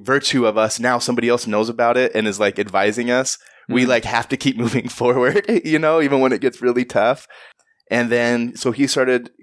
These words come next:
Speaker 1: getting us to understand what we needed to do. Then Brennan ran into, uh, yeah, gosh, I think every single advisor we have was a relationship that Brennan found somehow in one way or another.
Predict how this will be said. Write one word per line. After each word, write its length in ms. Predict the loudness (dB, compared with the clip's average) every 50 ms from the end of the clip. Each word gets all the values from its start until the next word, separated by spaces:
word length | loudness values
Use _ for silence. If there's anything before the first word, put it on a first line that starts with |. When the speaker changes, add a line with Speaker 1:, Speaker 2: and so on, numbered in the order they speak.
| -20 -6
Speaker 1:
getting 320 | -2 0 2 2 2 0 0
us 160 | -2 0 0
to 80 | 0
understand 460 | 0 0 -2 -4 -2 0 0 0 0 2
what 180 | 0 0 0
we 100 | -2 -4
needed 460 | -4 -4 -2 -2 -2 -2 -2 -6 -12 _ _ _ _ -20 _ _ _
to 100 | -6 -4
do. 260 | -2 0 0 0 2
Then 160 | 2 0 0
Brennan 220 | 0 -2 -2 -2 -2
ran 160 | -2 -2 -2
into, 200 | -2 -2 -2 0 0 0 0 0 0 0
uh, 340 | 0 0 2 2 0 -2 -4 -8 _ _ _ _ _ _ _ _ _ _ _ _ -20 -16
yeah, 100 | -16 -12 -10
gosh, 200 | -8 -8 -4 -4
I 60 | -2
think 180 | -2 -2 -2 -2
every 200 | -2 -2 -2 -2
single 220 | -4 -4 -4 -4
advisor 360 | -2 0 0 0 0 0 -2 -6
we 100 | -6 -2
have 200 | -2 -2 -2 -2
was 100 | -6 -6
a 60 | -6
relationship 540 | -2 0 0 0 -2 -4 -6 -6 -8 -6 -8
that 120 | -10 -4
Brennan 260 | -2 -2 -2 -2 -4
found 440 | -4 -2 -2 0 0 -2 -4 -6 -12 _ _
somehow 540 | -10 -4 -4 -4 -2 -2 -2 -2 -2 -4 -8 -14 _ _ -10
in 140 | -8 -4 -2
one 160 | -2 0 0
way 120 | 0 0
or 80 | 2 0
another. 320 | 0 0 0 0 -2 -2